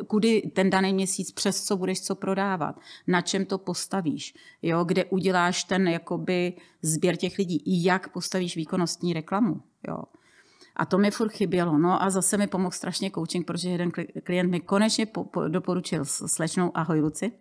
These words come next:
která je fakt jako, jako fakt jako nabouchaná. A pak už to je s tou Luckou easy, protože ona si i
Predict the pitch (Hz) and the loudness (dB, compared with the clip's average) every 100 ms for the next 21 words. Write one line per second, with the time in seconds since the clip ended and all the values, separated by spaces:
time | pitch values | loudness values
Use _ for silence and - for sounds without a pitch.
0 | _ - - - - - 190 175 175 175 | _ -20 -20 -20 -20 -2 2 4 4 2
1 | 180 - 165 175 160 175 175 170 165 160 | 0 0 0 0 -2 0 0 2 2 0
2 | 160 - _ _ _ _ _ - 170 156 | -2 -8 _ _ _ _ _ -4 -2 0
3 | 175 - - 175 170 - _ _ - 160 | -2 -2 2 2 0 -10 _ _ -2 -2
4 | 151 175 170 170 175 170 160 165 151 160 | 0 2 4 6 6 6 4 0 -2 0
5 | 147 135 165 - - - 165 170 196 - | 0 -2 -8 -18 -12 -4 0 0 0 0
6 | 190 190 175 180 - 180 180 - 202 180 | 0 0 0 0 0 -2 -2 -2 -2 -2
7 | 165 165 - 160 170 165 165 165 160 160 | -2 -4 -4 -6 -4 -4 -2 0 0 -2
8 | - - _ - 185 185 - 160 - 175 | -8 -20 _ 0 2 2 0 -2 -2 -2
9 | 175 - | 0 -4